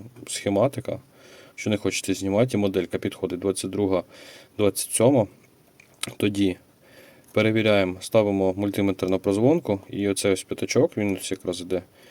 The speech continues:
біля мікросхеми, отут він повинен продзвонюватись, тобто це у нас буде загальне, це буде земля.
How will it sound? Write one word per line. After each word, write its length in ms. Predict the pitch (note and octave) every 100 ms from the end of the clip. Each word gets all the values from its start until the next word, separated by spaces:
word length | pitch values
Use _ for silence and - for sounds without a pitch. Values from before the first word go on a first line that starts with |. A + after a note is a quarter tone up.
| - -
біля 180 | G#2 G2+
мікросхеми, 720 | F#2+ - G2 - C3 D#3 G2+ - -
отут 320 | - - -
він 60 | G2
повинен 360 | G2 G2+ F#2+
продзвонюватись, 760 | F#2 G#2+ F#2+ F#2 F2 F#2+ C3+ E3
тобто 240 | - -
це 140 | F#2+ A2
у 20 |
нас 140 | G#2
буде 220 | G2 F#2+ F#2
загальне, 500 | F#2+ F2+ F2 G#2 B2+ - - - -
це 120 | - G2+
буде 160 | F#2+
земля. 480 | F#2 G#2 F#2 F2